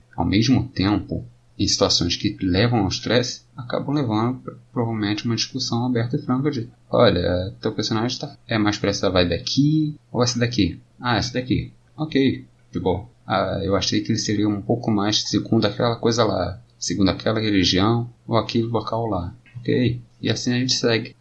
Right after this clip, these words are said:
levando tudo na impessoalidade. E se entendendo que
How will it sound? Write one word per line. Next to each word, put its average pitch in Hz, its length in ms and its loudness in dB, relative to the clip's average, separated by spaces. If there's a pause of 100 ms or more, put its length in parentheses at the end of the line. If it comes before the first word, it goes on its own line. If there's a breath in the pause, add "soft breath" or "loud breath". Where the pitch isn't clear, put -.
levando 123 340 0
tudo 127 480 0
na 131 460 -2
impessoalidade. 135 920 0 (180)
E 113 120 -2
se 117 340 0 (240)
entendendo 135 920 4
que - 320 0